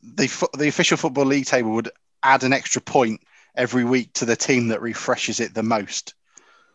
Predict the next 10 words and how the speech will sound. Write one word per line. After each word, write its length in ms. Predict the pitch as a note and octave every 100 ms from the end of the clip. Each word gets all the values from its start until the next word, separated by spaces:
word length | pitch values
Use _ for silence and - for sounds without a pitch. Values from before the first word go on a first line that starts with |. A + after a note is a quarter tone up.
| _ _ _ _ _ _ -
Uh, 180 | A2+ G#2+ A#2+
but 100 | B2
maybe 320 | B2+ A#2 A#2
I'm 180 | A#2 A#2
ruining 300 | A#2+ A2 A2
football 380 | A#2 - G#2
if 160 | G2+ -
I 20 |
did 180 | G2+ F#2+
that. 180 | G#2+ G#2